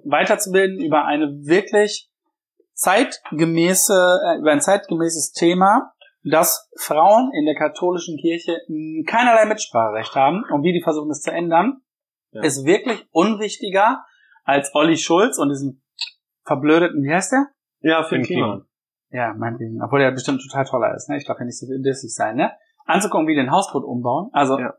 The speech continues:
Speaker 1: Wayne.
Speaker 2: Also ich gucke generell, um, um jetzt mal ganz
Speaker 1: Trash,
Speaker 2: ehrlich,
Speaker 1: Trash T V.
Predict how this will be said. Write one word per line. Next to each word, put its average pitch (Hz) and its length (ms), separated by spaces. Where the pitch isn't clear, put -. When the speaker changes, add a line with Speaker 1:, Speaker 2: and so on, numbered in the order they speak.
Speaker 1:
Wayne. 160 600
Speaker 2:
Also 156 200
ich 196 220
gucke 202 340
generell, 165 680
um, 151 240
um 151 140
jetzt 143 160
mal 139 100
ganz 131 180
Speaker 1:
Trash, 139 200
Speaker 2:
ehrlich, 135 180
Speaker 1:
Trash 131 220
T 123 80
V. 113 180